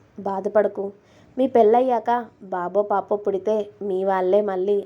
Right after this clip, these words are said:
అల్లుడు, కూతురు, మనవడు, మనవరాలు అంటూ వచ్చేస్తారు, సరేనా?" అని భవిని ఆ బాధలో నుండి కాస్త బయటికి తీసుకొచ్చి కాస్త చిల్ చేస్తారు. ఇక ఆ రోజు ముగ్గురు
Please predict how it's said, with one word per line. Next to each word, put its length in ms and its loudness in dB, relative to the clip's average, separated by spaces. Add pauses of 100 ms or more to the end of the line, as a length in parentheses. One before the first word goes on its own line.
(120)
అల్లుడు, 440 -4
కూతురు, 520 -4
మనవడు, 480 -2
మనవరాలు 560 0
అంటూ 300 -2
వచ్చేస్తారు, 680 0 (400)
సరేనా?" 440 2 (360)
అని 180 0 (200)
భవిని 500 0 (140)
ఆ 60 -6
బాధలో 460 2
నుండి 300 0 (460)
కాస్త 420 0
బయటికి 400 -8
తీసుకొచ్చి 460 -8
కాస్త 280 -4
చిల్ 260 -2
చేస్తారు. 500 -4 (680)
ఇక 160 0 (240)
ఆ 80 6
రోజు 260 0
ముగ్గురు 440 0